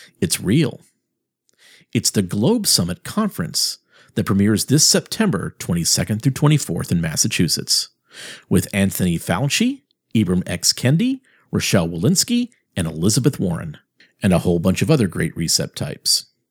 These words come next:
With, of course, Microsoft sponsoring, because we're moving from an analog world into a digital world. And here is the thing, in case this distresses you. Think back just two years ago. You,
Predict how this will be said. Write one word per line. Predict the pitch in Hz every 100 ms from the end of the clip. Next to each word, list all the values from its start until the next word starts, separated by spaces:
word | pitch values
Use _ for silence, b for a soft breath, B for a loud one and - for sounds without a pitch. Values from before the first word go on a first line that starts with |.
| _ _ _ B B B -
With, | 151
of | 110 -
course, | 185 110 90 - - _ -
Microsoft | 90 98 - 120 - 80 107
sponsoring, | - - 180 175 - - - - _ _ _ _ B B
because | - 165 147
we're | 160
moving | 151 226 233
from | 180
an | 156 -
analog | 180 180 98 90 101
world | 98 85 131 - _ _ _
into | 156 151 202
a | 196
digital | 175 143 87
world. | 78 50 50 - - _ _ _ _ _ _ _ b b -
And | 131
here | 139 349
is | 349
the | -
thing, | 139 - 113 85
in | 80
case | 82 - 92 -
this | 92 -
distresses | - 95 92 101
you. | 143 214 - _ _ _ _ _ _ _ _ _ _ _ _ _ _ _
Think | - 233
back | 214 196
just | - -
two | 170
years | 127 110
ago. | 92 82 57 - b b b b b -
You, | 123 185 175 80 -